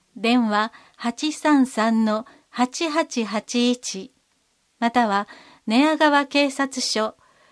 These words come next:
電話八二三の一二三四。市交通政策課。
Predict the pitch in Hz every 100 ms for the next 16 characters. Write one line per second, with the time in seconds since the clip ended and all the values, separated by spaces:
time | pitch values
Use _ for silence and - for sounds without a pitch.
0 | _ _ _ 220 240 240 214 220 233 -
1 | _ - 247 254 330 330 330 262 240 220
2 | 220 214 208 202 247 _ _ _ - 233
3 | - 330 339 339 262 247 220 240 240 226
4 | 214 170 - _ _ _ _ _ _ _
5 | _ _ _ _ _ _ _ _ _ _
6 | _ - 294 294 - _ 277 330 339 330
7 | 311 302 294 277 277 269 - - -